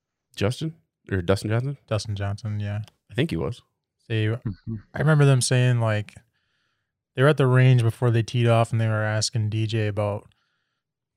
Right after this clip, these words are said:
Speaker 2: who can drive farther, you or Bryson, and he's like, "Well, it's not me."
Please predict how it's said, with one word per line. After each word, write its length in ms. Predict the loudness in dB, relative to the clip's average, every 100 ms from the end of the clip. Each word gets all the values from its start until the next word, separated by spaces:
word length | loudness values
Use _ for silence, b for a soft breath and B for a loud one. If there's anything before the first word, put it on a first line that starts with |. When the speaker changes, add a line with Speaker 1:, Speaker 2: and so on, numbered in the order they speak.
| _ _ -4
Speaker 2:
who 120 | -2
can 140 | 0
drive 280 | 0 0 -2
farther, 560 | -4 -4 -2 -4 -6 -8 -10
you 200 | -6 -4
or 80 |
Bryson, 580 | -4 -4 -4 -6 -6 -4
and 220 | -4 -6 -6
he's 160 | -6
like, 160 | -6 -6
"Well, 120 | -8
it's 140 | -8 -6
not 180 | -4
me." 380 | -2 -2 -2 -6